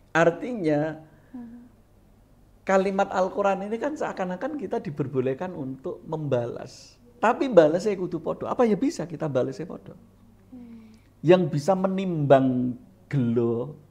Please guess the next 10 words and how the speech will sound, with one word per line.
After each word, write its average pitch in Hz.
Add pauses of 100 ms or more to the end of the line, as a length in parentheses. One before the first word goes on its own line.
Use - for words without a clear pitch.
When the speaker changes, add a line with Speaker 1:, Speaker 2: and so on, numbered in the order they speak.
Speaker 1:
itu 151
kan - (160)
kita -
nggak -
bisa. -
Speaker 2:
Nggak 226
bisa. 220 (600)
Speaker 1:
Iya 202
kan? 226 (180)
Speaker 2:
Iya. 202